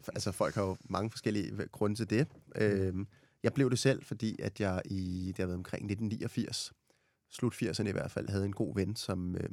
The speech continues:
havde en onkel, som holdt med dem, og så fortalte han om det der mærkelige hold i England, som havde været virkelig gode, og så var de røget ned gennem rækkerne, ned til fjerde division, og nu var de sådan langsomt på vej op igen. Og så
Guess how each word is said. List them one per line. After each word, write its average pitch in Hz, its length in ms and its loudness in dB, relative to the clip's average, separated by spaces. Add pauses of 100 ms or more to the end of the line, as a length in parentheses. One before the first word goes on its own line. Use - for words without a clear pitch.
(160)
havde 107 160 0
en 107 80 -2
onkel, 127 300 2
som 95 160 0
holdt 101 160 2
med 98 120 6
dem, 107 160 -4 (440)
og - 80 -8
så - 80 -4
fortalte 104 340 2
han 107 80 0
om 85 80 -2
det 92 100 -2
der 95 100 2
mærkelige 92 420 -2
hold 90 180 -2
i 90 80 -4
England, 95 320 -2
som 90 140 -2
havde 90 140 -2
været 90 240 -2
virkelig - 280 -2
gode, 95 300 0 (480)
og - 120 -4
så 110 60 4
var 101 80 2
de 95 80 4
røget 92 260 2
ned - 180 2
gennem 101 180 0
rækkerne, 95 420 0
ned 113 160 0
til - 140 -6
fjerde 101 280 0
division, 98 400 -4 (360)
og - 60 -8
nu 104 80 2
var 101 60 4
de 101 80 4
sådan 95 200 0
langsomt 101 520 -4
på 101 80 0
vej 98 240 4
op 92 160 2
igen. 95 300 0 (1000)
Og 107 120 0
så - 140 -2